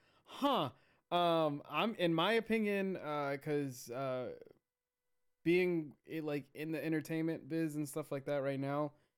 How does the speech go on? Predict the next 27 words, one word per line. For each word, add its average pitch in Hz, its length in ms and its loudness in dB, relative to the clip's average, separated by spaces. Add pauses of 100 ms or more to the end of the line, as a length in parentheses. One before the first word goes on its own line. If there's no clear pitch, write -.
(460)
I 147 100 0
think 220 240 0
it's 202 140 2
just 185 160 -2
because, 185 320 2
like, 143 360 2
in 151 160 0
my 156 140 4
opinion, 185 300 2
I 139 80 2
think 185 180 0
they're 185 80 4
just 156 220 -2
waiting 170 540 4 (460)
for, 151 340 4
instead 180 440 2
of 160 240 2 (100)
limiting 147 640 4
how 131 140 -2
many 147 220 4
people 139 240 -2
can 127 160 -4
actually 131 260 -4
go 127 160 2
to 123 120 -6
the 123 140 -2
event, 123 360 -2